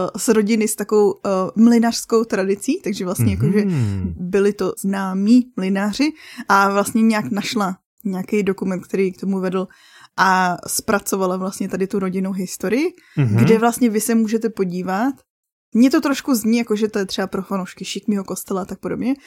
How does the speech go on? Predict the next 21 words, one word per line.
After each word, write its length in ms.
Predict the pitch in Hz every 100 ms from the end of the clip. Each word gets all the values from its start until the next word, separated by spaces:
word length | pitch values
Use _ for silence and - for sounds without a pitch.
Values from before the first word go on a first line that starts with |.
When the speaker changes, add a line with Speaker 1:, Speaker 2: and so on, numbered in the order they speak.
| -
Speaker 2:
Je 120 | 151
to 120 | 151
Speaker 1:
kdy 60 | 202
Speaker 2:
prvé 140 | 269
ma 140 | 254 160
Speaker 1:
vlastně 140 | 123 123 107
Speaker 2:
inak 80 | 110
napadlo, 380 | 123 117 92
presne, 160 | 87 104
Speaker 1:
že 80 | 339
jo, 140 | 95
Speaker 2:
že 160 | 80 98 95 110
áno, 180 | 117 110
Speaker 1:
že 80 | 269
Speaker 2:
áno, 240 | 104 98 85 - -
no. 140 | 113 139
Speaker 1:
že 160 | 226 226
vlastně 360 | 240 247 247
jakoby 260 | 233 233 220
sledujete 540 | 226 220 220 254 247
ty, 340 | 240 233 226